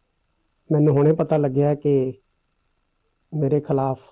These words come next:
ਜਿਹੜੀ ਅਣਅਧਿਕਾਰਤ ਕਮੇਟੀ ਬਣਾਈ ਸੀ ਜਾਂਚ ਕਰਨ ਵਾਸਤੇ, ਆਪ ਹੀ ਦਰਖਾਸਤ ਲੈ ਕੇ ਤੇ ਆਪ ਹੀ ਜਿਹੜੀ ਹੈ ਉਹ ਪੜਤਾਲੀਆ ਕਮੇਟੀ ਬਣਾਈ ਸੀ।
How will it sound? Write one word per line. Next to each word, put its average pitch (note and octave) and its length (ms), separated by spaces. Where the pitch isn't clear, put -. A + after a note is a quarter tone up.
ਜਿਹੜੀ D#3 240
ਅਣਅਧਿਕਾਰਤ D3+ 680
ਕਮੇਟੀ C#3 440
ਬਣਾਈ C3 280
ਸੀ D3 180
ਜਾਂਚ C3+ 240
ਕਰਨ B2+ 260
ਵਾਸਤੇ, A#2+ 420
ਆਪ D3 280
ਹੀ D#3 40
ਦਰਖਾਸਤ C#3 500
ਲੈ C3 180
ਕੇ D#3 180
ਤੇ - 160
ਆਪ G3+ 240
ਹੀ D#3+ 60
ਜਿਹੜੀ C#3+ 320
ਹੈ C3 180
ਉਹ D3 80
ਪੜਤਾਲੀਆ C3+ 480
ਕਮੇਟੀ C3 380
ਬਣਾਈ A#2+ 260
ਸੀ। D#3+ 260